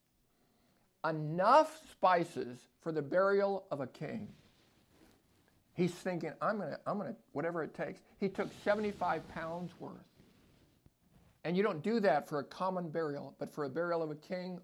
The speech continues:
maybe. He's saying, "We're gonna give Jesus the very best." So Nicodemus, who had early come to Jesus by night, came forward with a mixture of myrrh and aloes, about seventy-five pounds in weight.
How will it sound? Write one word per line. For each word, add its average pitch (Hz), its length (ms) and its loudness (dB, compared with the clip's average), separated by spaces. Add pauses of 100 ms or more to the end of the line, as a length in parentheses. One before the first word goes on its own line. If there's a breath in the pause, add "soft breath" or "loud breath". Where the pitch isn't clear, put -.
maybe. 127 440 -10 (1700)
He's 165 180 -6
saying, 143 200 -4
"We're 143 120 -6
gonna 135 140 -8
give 135 180 -6
Jesus 139 380 -6
the - 100 -14
very 123 240 -10
best." - 460 -20 (2000)
So - 200 4
Nicodemus, 196 640 6
who 180 80 10
had 175 60 10
early 196 220 10
come 208 200 0
to 226 60 0
Jesus 214 260 -2
by 190 120 2
night, 156 240 2
came 202 220 2
forward 208 220 4
with 180 120 4
a 165 60 0
mixture 190 380 0
of 165 80 0
myrrh 196 200 2
and 208 80 0
aloes, 165 380 4
about 156 240 0
seventy-five 226 680 6
pounds 233 520 10
in 208 180 4
weight. 156 420 8